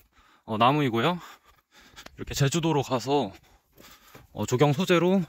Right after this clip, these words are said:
잘 활용될 수 있을 것 같습니다. 이렇게 편백나무 이쪽도 이렇게 많이 있습니다. 어, 그래서 이 편백나무 같은 경우에는 어제 오후부터 이렇게 작업을 했고요.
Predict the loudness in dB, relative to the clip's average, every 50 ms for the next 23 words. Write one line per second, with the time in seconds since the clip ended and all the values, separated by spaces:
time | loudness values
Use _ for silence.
0 | -6 -4 -2 0 0 2 2 0 0 0 0 -2 -2 -2 -2 -2 -2 -2 -4 -6
1 | _ _ _ _ _ _ -8 -6 -4 -4 -4 -6 -6 -8 -8 -8 -8 -6 -6 -4
2 | -4 -6 -8 -10 -14 _ _ _ -20 -20 -20 -20 -20 -20 -20 -20 -20 -20 -20 -20
3 | -20 _ -10 -10 -10 -8 -6 -6 -2 0 0 2 2 2 0 0 0 -2 -4 -6
4 | -8 -14 -20 -20 -20 -20 -18 -20 -20 -12 -8 -6 -4 -4 -6 -6 -8 -6 -4 -4
5 | -4 -6 -8 -10 -12 -10 -10 -10 -10 -12 -14 -16 -20 _ _ _ _ _ _ _
6 | -20 -20 -20 -20 -20 -20 _ _ _ _ _ _ _ -20 -20 -20 -16 -12 -8 -8
7 | -6 -6 0 2 2 4 4 4 4 4 4 2 0 -2 0 0 2 2 4 2
8 | 2 2 0 -2 -4 -4 -6 -6 -6 -4 -4 -4 -4 -4 -4 -4 -4 -4 -6 -10
9 | -14 _ _ _ _ _ _ _ _ _ _ _ -20 -20 _ _ -2 2 4 4
10 | 4 4 4 2 2 0 -2 -2 -2 0 0 -2 -2 -6 -10 -10 -10 -8 -8 -8
11 | -8 -10 -8 -6 -4 -4 -4 -4 -6